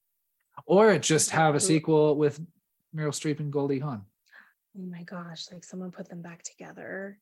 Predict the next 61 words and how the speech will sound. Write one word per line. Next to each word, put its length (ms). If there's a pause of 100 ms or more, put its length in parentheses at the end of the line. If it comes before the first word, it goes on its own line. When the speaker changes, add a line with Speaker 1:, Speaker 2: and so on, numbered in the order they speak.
Speaker 1:
Right? 360
And 160
the 60
Speaker 2:
You 40
Speaker 1:
thing 120
Speaker 2:
could 80
Speaker 1:
is, 80
like, 100
Speaker 2:
totally 200
make 200
it 100
work 300
because 300
they're 240
older, 420
so 240
their 220
faces 580
are 140
just, 400 (200)
like, 200
Speaker 1:
it's 80
all 80
makeup. 500
Speaker 2:
they're 100
Speaker 1:
They, 40
so 100
they 140
look 240
all, 120
Speaker 2:
zombies, 120
Speaker 1:
like, 20
Speaker 2:
yeah. 100
Speaker 1:
rotting 360
and 80
stuff 180
anyway, 400
right? 280
Speaker 2:
Oh 100
Speaker 1:
I 40
would 100
Speaker 2:
my 60
Speaker 1:
love 120
to 80
see 240
Speaker 2:
gosh, 120
Speaker 1:
that. 180
Speaker 2:
how 200
fun. 720 (720)
Speaker 1:
So 460
there 140
we 80
Speaker 2:
Yeah, 60
that'd 180
Speaker 1:
go. 140
Speaker 2:
be 100
pretty 260
fun. 240 (520)
Speaker 1:
Well, 140
will 200
it? 180